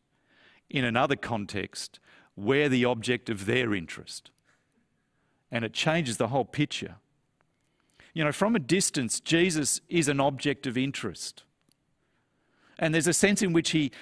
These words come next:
humbly allows himself to be that object. He comes to show us himself.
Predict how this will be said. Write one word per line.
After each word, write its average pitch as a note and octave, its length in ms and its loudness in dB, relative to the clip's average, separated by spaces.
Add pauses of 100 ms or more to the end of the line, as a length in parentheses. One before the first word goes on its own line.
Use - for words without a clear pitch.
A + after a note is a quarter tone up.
(160)
humbly D#3+ 580 4
allows C#3+ 500 2
himself C#3 380 0
to - 80 -6
be E3+ 240 2
that B2 200 2
object. G2+ 360 -2
He B2+ 80 -4
comes D3 800 -2
to C#3 440 0
show D#3+ 400 0
us A#2+ 220 0
himself. A#2+ 800 -4